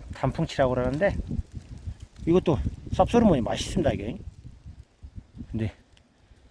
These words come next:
또 너무 연하면은 아무리 살짝 데쳐도 이 죽이 돼버려서 뭐냐, 씹는 식감이 없어서요. 아직은 좀 이르고 어느 정도 좀 컸을 때, 아, 잎이 활짝 피기 전에만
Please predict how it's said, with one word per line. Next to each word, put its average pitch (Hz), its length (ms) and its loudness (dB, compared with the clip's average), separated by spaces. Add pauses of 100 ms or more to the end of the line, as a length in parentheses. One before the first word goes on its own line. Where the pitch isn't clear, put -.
(220)
또 135 120 -6
너무 147 240 8
연하면은 156 600 6 (960)
아무리 170 260 6
살짝 185 280 2
데쳐도 151 440 -4 (1160)
이 113 140 -4 (140)
죽이 165 220 2
돼버려서 143 540 4 (960)
뭐냐, 104 280 -2
씹는 202 360 4
식감이 147 300 2
없어서요. 135 460 -2 (480)
아직은 117 280 -2
좀 151 160 -2
이르고 151 400 2 (720)
어느 127 160 8
정도 135 200 6
좀 127 140 0
컸을 - 340 -4
때, 202 200 0 (600)
아, 104 100 2
잎이 117 180 6
활짝 175 300 4
피기 202 220 0
전에만 139 420 2